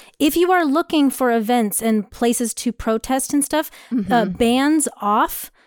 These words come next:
Speaker 1: does events. It's B A N S O F F. I think it's just bands off dot com or on Twitter, Bands Off. And I found that, like, really useful because it had
Speaker 2: Mm.
Speaker 1: up-to-date stuff, and it was, like, shit happening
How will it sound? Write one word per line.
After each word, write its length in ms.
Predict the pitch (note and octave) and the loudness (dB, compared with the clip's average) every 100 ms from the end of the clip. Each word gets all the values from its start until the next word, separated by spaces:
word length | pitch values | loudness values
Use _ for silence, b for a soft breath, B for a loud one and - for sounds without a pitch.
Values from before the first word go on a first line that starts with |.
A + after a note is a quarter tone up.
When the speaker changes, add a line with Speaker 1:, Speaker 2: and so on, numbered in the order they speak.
| b - | b -2
Speaker 1:
does 240 | C#4 C#4 | 0 2
events. 340 | C#4 C#4+ D#4 A3 | 0 2 0 -2
It's 120 | G#3+ | -6
B 320 | G#3+ B3 B3+ | -2 2 2
A 40 | B3 | 0
N 280 | A3+ A#3 A#3+ A3+ | 0 0 0 0
S 320 | G#3+ A3 - - | -2 -2 -4 -2
O 160 | A3 | -2
F 260 | A3 A3 - - | 0 -4 -4 -4
F. 260 | G#3+ C4+ | -2 -2
I 40 | - | -8
think 160 | - | -10
it's 100 | - | -10
just 140 | - - | -10 -10
bands 260 | F3 F#3 F#3+ | -6 -6 -4
off 180 | F#3+ | -6
dot 220 | - F3+ - | -6 -8 -6
com 380 | G#3 G3+ G3+ | -4 -2 0
or 60 | F#3+ | 0
on 140 | F3+ | -2
Twitter, 280 | F3 G#3+ G3 | -2 -4 -4
Bands 500 | F3+ F#3 F#3 G3 G#3+ - | -2 -2 0 0 0 0
Off. 320 | G3+ G3+ F#3+ | 0 0 0
And 180 | A#3 A#3 | 0 0
I 140 | - D#4+ | 0 0
found 260 | E4+ D#4 | 2 2
that, 140 | D4+ A#3 | 0 0
like, 160 | A3 | -2
really 360 | F#3+ G3 A3+ A#3 | -2 -2 0 2
useful 340 | A3 G#3+ G#3+ | 0 -2 -4
because 400 | G3 G3+ G#3 G3 - B B - | -4 -2 -2 -2 -6 B B -2
it 120 | B3 | 0
had 260 | G#3+ A#3+ | 2 2
Speaker 2:
Mm. 80 | F3 - | 0 -4
Speaker 1:
up-to-date 760 | A#3+ - C4 G#3+ A#3 A3+ A3+ | -6 -2 -2 -2 0 0 0
stuff, 280 | - B3 A3+ - | -2 0 0 2
and 100 | A#3+ | 0
it 60 | |
was, 160 | A3+ G3+ | 2 0
like, 200 | G3+ G3 - | -2 -4 -8
shit 340 | - - C#4+ | -4 -2 0
happening 400 | B3+ A#3+ A3 G#3+ | 0 0 0 -2